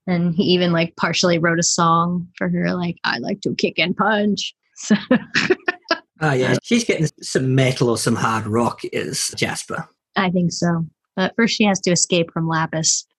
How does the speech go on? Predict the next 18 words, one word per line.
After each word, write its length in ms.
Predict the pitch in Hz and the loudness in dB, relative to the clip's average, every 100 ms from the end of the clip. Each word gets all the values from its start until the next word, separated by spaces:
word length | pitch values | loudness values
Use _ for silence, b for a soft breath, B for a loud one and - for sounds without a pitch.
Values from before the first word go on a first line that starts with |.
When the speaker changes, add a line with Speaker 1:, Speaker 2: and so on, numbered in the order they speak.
| - | -14
Speaker 2:
Mm. 260 | 147 - - _ _ 175 | -12 -12 -14 _ _ -6
Speaker 1:
Mm. 160 | 165 | -4
Speaker 2:
Yeah. 260 | 170 117 120 175 | -2 -4 -6 0
Not 160 | 208 | 0
great 160 | 208 202 | 2 2
Speaker 1:
Mm. 40 | 165 | 2
Speaker 2:
acoustics 520 | - 180 - 156 - | 0 -2 0 -2 -2
in 200 | 143 135 | -2 -4
the 280 | 117 135 117 | 0 -2 -2
fusion 600 | - 143 135 - 127 123 | -4 -2 0 0 -2 -2
nether 560 | 147 135 139 135 123 117 | -4 -2 0 0 0 -2
realm. 560 | 117 107 101 113 110 - _ _ _ - | -2 -4 -6 -6 -8 -10 _ _ _ 0
Speaker 1:
Or 140 | 277 | 0
under 220 | 165 175 185 | 0 -2 -2
the 80 | |
water. 440 | 180 180 180 185 185 _ | -2 -2 -4 -6 -10 _
Speaker 2:
Yeah. 340 | - 165 156 147 - _ _ 240 | -10 -6 -4 -6 -14 _ _ 2
Speaker 1:
Mm-hmm. 460 | 233 214 208 185 | 4 6 2 0